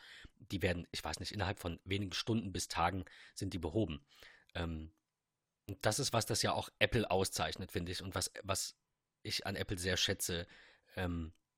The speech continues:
egal welche Lücke da ist oder, oder welche Problematik auftritt,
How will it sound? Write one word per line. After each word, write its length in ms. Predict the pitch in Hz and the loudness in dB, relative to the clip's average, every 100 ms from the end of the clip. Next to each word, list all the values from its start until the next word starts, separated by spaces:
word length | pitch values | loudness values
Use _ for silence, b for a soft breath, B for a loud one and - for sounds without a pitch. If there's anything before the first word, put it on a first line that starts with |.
| _ _ - | _ _ -8
egal 580 | 101 - - 110 127 107 | -8 2 8 8 8 6
welche 260 | 117 - | 6 8
Lücke 460 | 120 123 123 147 143 | 8 6 8 8 8
da 220 | 127 120 | 8 6
ist 260 | 131 139 131 | 6 4 2
oder, 260 | 104 87 | 0 -2
oder 360 | 120 110 107 117 | 0 0 0 0
welche 200 | 113 120 | 0 0
Problematik 680 | - 110 101 95 127 151 - | 0 2 4 6 4 4 4
auftritt, 460 | 175 - - 135 | 4 4 4 4